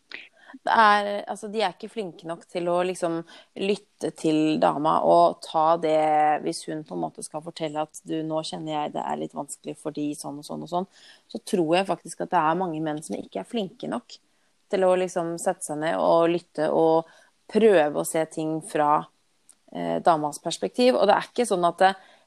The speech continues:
menn alltid skal høre på damene. Det er ikke det jeg mener, men det er noe helt spesielt når man tross alt har fått en unge ut av kroppen sin, og du skal dele bort kroppen din med pupping og amming, og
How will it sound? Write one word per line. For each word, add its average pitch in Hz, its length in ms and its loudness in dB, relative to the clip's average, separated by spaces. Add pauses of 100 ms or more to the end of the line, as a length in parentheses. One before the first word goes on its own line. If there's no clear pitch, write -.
(180)
menn 175 340 2
alltid 156 280 -2
skal 185 140 -2
høre 165 140 0
på 170 80 -6
damene. 175 320 4
Det 190 60 6
er 175 80 0
ikke 190 160 -2
det 185 100 4
jeg 175 120 4
mener, 180 460 2
men 180 260 -2
det 175 100 2 (120)
er 165 220 2
noe 190 120 -4
helt 151 240 -2
spesielt 160 460 -4
når 165 80 -6
man 165 120 -4
tross - 440 -10
alt 151 280 -4
har 170 180 6 (340)
fått - 260 -2
en 170 120 0 (180)
unge 156 460 0
ut 160 280 -4 (120)
av 147 200 0
kroppen - 360 -6
sin, 196 220 2 (260)
og 170 100 -4
du 165 80 0
skal 175 300 -6
dele 151 320 4
bort 160 200 -2
kroppen 151 400 -4
din 170 220 2 (600)
med 165 680 6 (760)
pupping 185 560 -4
og 170 340 4
amming, 165 480 -2
og 165 520 4